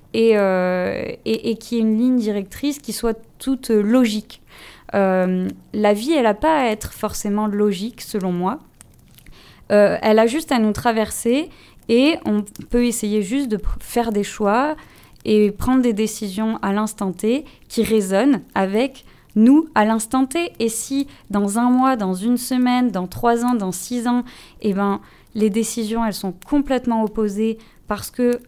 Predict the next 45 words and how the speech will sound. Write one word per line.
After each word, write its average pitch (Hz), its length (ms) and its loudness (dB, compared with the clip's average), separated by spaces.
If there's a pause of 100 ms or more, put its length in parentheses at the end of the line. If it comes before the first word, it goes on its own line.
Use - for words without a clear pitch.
à - 60 -10
un 196 300 0
autre 254 260 0
instant 214 380 -2
T, 240 340 0 (100)
<laughs> - 140 -8
donc, 196 340 -6
euh, 196 160 -4 (300)
j'en 190 180 -4
sais 208 180 -4
rien, 233 440 0
euh, 180 180 -4
donc, 180 360 -6
euh, 185 120 -6
de, 180 380 -8
euh, 170 280 -6 (320)
plus, 240 400 -2
euh, 196 120 0
dix 196 280 -2
jours, 262 380 0 (360)
eh 220 100 2
ben, 202 180 0
ça 208 160 -2
résonne 196 360 -2
plus 202 200 -6
du 190 140 -10
tout, 320 280 0 (440)
eh 196 100 2
ben, 185 560 0 (180)
et 202 160 -4
qu'il 202 140 -4
y 202 40 0
a - 60 -4
autre 233 200 2
chose 240 160 -2
qui - 160 -6
résonne, 220 340 2 (120)
eh 214 100 0
ben, 202 260 -2
ainsi 220 340 -4
va 262 140 0
la 196 160 0
vie. 294 240 -4 (480)
Mais, 220 260 2
euh, 196 600 0